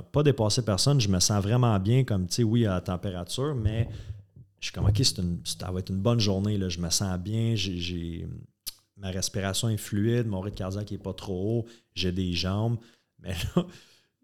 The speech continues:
je pense que c'est P H Quentin, dans, dans son podcast, il disait, « On, on serait cru ça à la lune. » Littéralement, parce qu'on était en haut du Mont Brome, puis esti, je voyais pas cinq mètres en avant de moi, tellement qu'il y avait du brouillard puis de la pluie. Ma frontale, elle m'aveuglait.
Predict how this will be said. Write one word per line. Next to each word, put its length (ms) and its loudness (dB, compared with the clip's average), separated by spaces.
je 80 -20
pense 140 0
que 40 0
c'est 160 0
P 80 4
H 200 2
Quentin, 360 -2
dans, 120 0
dans 140 -8
son 180 -8
podcast, 540 -6
il 80 -14
disait, « 220 -6
On, 260 -6
on 80 -6
serait 340 -4
cru 220 -6
ça 260 -2
à 80 -2
la 0 -
lune. » 420 0
Littéralement, 640 4
parce 240 -2
qu'on 160 -6
était 200 -6
en 120 -2
haut 120 0
du 120 -6
Mont 220 -2
Brome, 380 -4
puis 120 -10
esti, 340 -6
je 60 -6
voyais 300 -4
pas 360 -4
cinq 320 0
mètres 240 -2
en 80 0
avant 240 -2
de 60 -2
moi, 140 -6
tellement 220 -4
qu'il 100 -6
y 20 -2
avait 140 -2
du 140 -4
brouillard 440 -2
puis 120 -14
de 60 -6
la 120 -4
pluie. 340 -4
Ma 120 -8
frontale, 520 -4
elle 80 -6
m'aveuglait. 600 -4